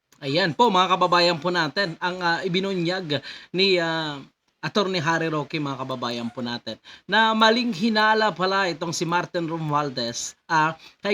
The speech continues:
Gloria Macapagal Arroyo, kaya sinibak ito, ah, bilang, ah, Deputy Speaker, ah, at dinimot nga, mga kababayan po natin, dahil sa hinalang may impeachment, ah, umano na hawak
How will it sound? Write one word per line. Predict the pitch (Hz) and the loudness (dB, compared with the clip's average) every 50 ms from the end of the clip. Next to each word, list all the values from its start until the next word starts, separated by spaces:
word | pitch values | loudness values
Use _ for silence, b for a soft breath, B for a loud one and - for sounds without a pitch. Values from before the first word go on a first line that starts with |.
| 175 | 0
Gloria | 165 190 214 214 202 202 208 202 | 0 0 0 2 2 4 2 2
Macapagal | 196 185 190 180 - - 156 151 175 170 151 156 | 2 0 0 -2 0 -4 -2 0 -2 0 0 -2
Arroyo, | 156 151 160 165 156 147 139 135 127 | -4 -4 -4 -2 -2 0 -2 -2 -2
kaya | - 165 175 180 165 | -2 -2 -2 0 -2
sinibak | 165 - - 180 180 180 165 175 170 - _ _ _ | -2 -2 -2 -2 -2 0 0 -2 -2 -4 _ _ _
ito, | 175 - - 170 180 185 156 - _ _ _ _ - | -12 -8 -4 -4 -4 -4 -6 -10 _ _ _ _ -4
ah, | 135 139 151 160 151 B B B B B _ | 0 0 0 0 -2 B B B B B _
bilang, | _ 147 175 185 185 180 185 185 175 170 170 | _ 2 4 4 4 4 2 0 0 -2 0
ah, | 170 165 165 165 165 165 160 160 | 0 2 2 2 2 0 0 -2
Deputy | 151 151 170 - 180 180 175 - 175 156 | -2 -2 -2 -2 -2 -4 -4 -4 -4 -4
Speaker, | - - - _ 190 185 151 - 190 196 202 165 139 - _ _ _ | -4 -6 -4 _ 0 0 0 0 -2 -2 -2 -2 -6 -10 _ _ _
ah, | 160 156 165 156 165 | -4 -4 -2 -2 -2
at | 151 - _ | -4 -2 _
dinimot | 170 175 175 175 165 165 - - | 0 0 0 0 -2 -6 -6 -4
nga, | 175 185 175 | -2 0 0
mga | 156 151 151 156 151 | 2 2 0 0 -2
kababayan | 147 147 160 156 147 151 151 151 151 139 | -4 -4 -4 -2 -2 -2 -2 -2 -4 -6
po | 123 127 135 | -6 -6 -6
natin, | 147 151 151 - 139 127 120 117 b b b b b b | -4 -4 -4 -4 -4 -6 -6 -6 b b b b b b
dahil | _ 156 180 180 185 185 - | _ 2 2 4 4 2 2
sa | - | 2
hinalang | 202 170 160 180 185 180 190 196 196 180 170 160 151 B B B B B B 175 | 2 2 2 2 2 4 4 4 2 0 0 -2 -4 B B B B B B 0
may | 180 196 196 | 0 2 2
impeachment, | 202 185 156 - _ 190 175 - - - 170 180 175 175 160 - _ | 0 -2 -4 -4 _ -6 -4 -4 -8 -8 -4 -2 -2 -2 -4 -6 _
ah, | - 165 160 156 156 151 147 - | -2 0 0 2 0 0 0 -2
umano | - 175 165 165 175 180 175 | -4 -2 -2 0 0 -2 -2
na | 170 160 156 | -2 -2 -2
hawak | - - 185 185 190 190 196 190 170 - _ 147 | -2 -2 -2 0 0 0 0 0 -2 -2 _ -12